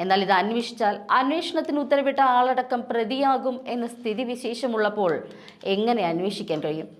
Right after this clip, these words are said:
പൂരം കലക്കിയതിൽ മുഖ്യമന്ത്രിക്കും പങ്കുണ്ട് എന്നാണ് പ്രതിപക്ഷ നേതാവ് വി ഡി സതീശൻ ഉറപ്പിച്ചു പറയുന്നത്. എ ഡി ജി പിയെ ഉപയോഗിച്ചാണ് മുഖ്യമന്ത്രി പൂരം കലക്കിയത്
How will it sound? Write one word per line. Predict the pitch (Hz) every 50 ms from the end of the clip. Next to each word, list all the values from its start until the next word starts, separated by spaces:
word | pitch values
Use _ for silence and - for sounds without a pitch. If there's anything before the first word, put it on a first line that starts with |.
| - - - - - - - - - -
പൂരം | 349 349 349 359 427 440 415 381
കലക്കിയതിൽ | 392 359 359 277 359 339 285 320 302 285 277
മുഖ്യമന്ത്രിക്കും | 277 285 - 330 359 349 339 285 - 311 320 - 285 269 277 -
പങ്കുണ്ട് | 285 269 262 277 294 294 320 285 277 285 285 277
എന്നാണ് | 262 269 262 247 247 247 254
പ്രതിപക്ഷ | 240 233 254 247 294 - - - 320 285 277
നേതാവ് | 277 226 262 247 233 240 208 240
വി | 247 247 233
ഡി | 294 294 -
സതീശൻ | 285 220 254 254 - - 277 247 - - 220
ഉറപ്പിച്ചു | 208 240 277 269 - 247 - - 185 170
പറയുന്നത്. | 160 160 165 165 170 170 170 - - - - - - - - - - - - 190
എ | 190 196
ഡി | 220 220 185
ജി | 214 214
പിയെ | 220 226 220 214
ഉപയോഗിച്ചാണ് | 208 214 226 226 226 226 - 247 214 208 220 226
മുഖ്യമന്ത്രി | 214 214 - 247 254 247 233 233 240 - -
പൂരം | 240 247 262 285 285 269
കലക്കിയത് | 277 262 262 254 285 285 277 269